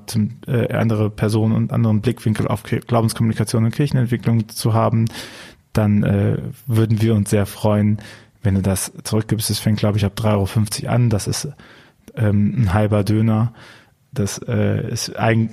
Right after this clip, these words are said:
ein Kaffee, äh, äh, ähm, ein Kaffee im Café. Also wenn du das,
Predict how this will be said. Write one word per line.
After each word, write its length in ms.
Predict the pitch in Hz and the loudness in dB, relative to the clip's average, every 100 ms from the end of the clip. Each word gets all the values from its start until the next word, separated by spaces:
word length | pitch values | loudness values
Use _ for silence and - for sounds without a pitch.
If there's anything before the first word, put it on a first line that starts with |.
| - | -2
ein 240 | 117 113 | 0 0
Kaffee, 540 | - 117 - 117 113 | 0 -2 0 0 2
äh, 340 | 113 - 113 - - - - | 0 -2 -4 -4 -10 -20 -18
äh, 320 | - 50 - - _ - - | -16 -14 -14 -14 _ -20 -8
ähm, 400 | 135 117 110 110 | -2 2 2 2
ein 140 | 113 113 | 2 0
Kaffee 320 | - 110 113 | 0 -2 0
im 120 | 110 | 0
Café. 480 | 107 107 123 127 131 - - - _ - | 0 -2 0 0 0 -6 -20 -20 _ -4
Also 280 | 110 107 | 0 2
wenn 100 | 113 | 2
du 80 | 123 | 2
das, 240 | 117 104 | 2 0